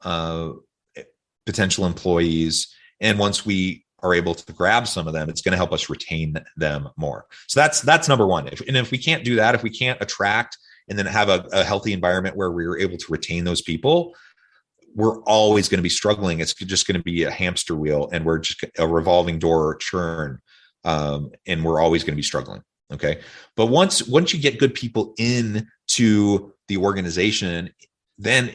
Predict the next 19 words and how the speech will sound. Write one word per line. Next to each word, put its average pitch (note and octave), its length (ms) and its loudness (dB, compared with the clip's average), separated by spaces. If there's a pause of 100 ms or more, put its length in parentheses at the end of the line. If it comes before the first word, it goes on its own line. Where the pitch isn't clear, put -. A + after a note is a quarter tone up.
you A#2+ 160 2
also C3+ 220 2
have - 120 0
to A#2+ 60 -14
think C#3+ 200 -4
about G#2+ 300 0
coverage A2+ 640 -4 (380)
and G2 500 0 (1000)
recognizing A2 640 0
there's D3+ 180 0
a, D#3+ 60 0
there's C#3+ 260 -2
a C#3+ 40 0
whole F3 180 0
variety C3+ 420 -2
of A#2 100 -10
reasons G#2+ 380 -6
why F2 180 2
people G2 720 0